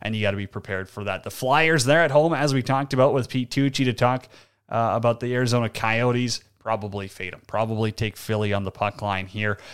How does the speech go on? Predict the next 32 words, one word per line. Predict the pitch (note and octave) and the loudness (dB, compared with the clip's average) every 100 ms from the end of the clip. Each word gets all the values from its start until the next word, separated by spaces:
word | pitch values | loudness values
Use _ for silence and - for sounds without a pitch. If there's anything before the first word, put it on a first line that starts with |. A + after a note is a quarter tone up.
| - | -4
Minnesota | C3+ C3+ A#2+ C3 C3+ B2 | 0 2 2 4 4 4
hosts | C3 A#2 - | 2 0 -2
the | G#2 | 0
Senators. | - C3+ C3+ B2+ C3 C3+ C3 - - _ _ _ _ _ _ _ _ _ _ | 4 4 4 2 2 2 0 -2 -6 _ _ _ _ _ _ _ _ _ _
I | - | -8
don't | A2 G#2+ | -6 -6
see | - G2+ | -6 -6
that | F#2+ | -8
going | - F#2 | -8 -10
too | F#2 G#2+ | -6 -6
well | F#2+ F2+ | -6 -6
for | - G2+ | -4 -2
Ottawa. | F2+ F#2+ | -2 -2
Winnipeg's | F#2+ B2 C3 C3 C3 | 2 2 4 2 2
at | B2 A2+ | 0 0
home | A#2+ | 0
without | B2 A#2 C#3 C#3+ | 0 2 2 2
Connor | D3+ D#3 D3+ | 0 2 2
Hellebuyck. | B2+ B2+ B2+ C3 - - | 0 2 2 0 -4 -10
Congrats | - C#3+ C3+ F3+ - | -2 2 2 2 2
to | G#3+ | 4
him. | D#3 D3 - _ _ _ | 4 2 -4 _ _ _
Uh, | - C3+ C3 | -2 2 2
him | C3+ C#3+ | 2 4
and | D3 | 4
his | C#3 A#2 | 2 0
wife | A#2 B2+ C3 E3+ C#3 | 0 0 0 -2 4
welcomed, | C3 C3 C3 D3 C3 B2 | 6 6 6 4 4 4
uh, | B2+ B2 G#2+ G2+ E2+ | 4 4 4 2 2
a, | A#2 | 0
a | |
baby | A2+ A#2+ B2 B2 B2 A#2+ | 0 -2 -2 -2 -4 -6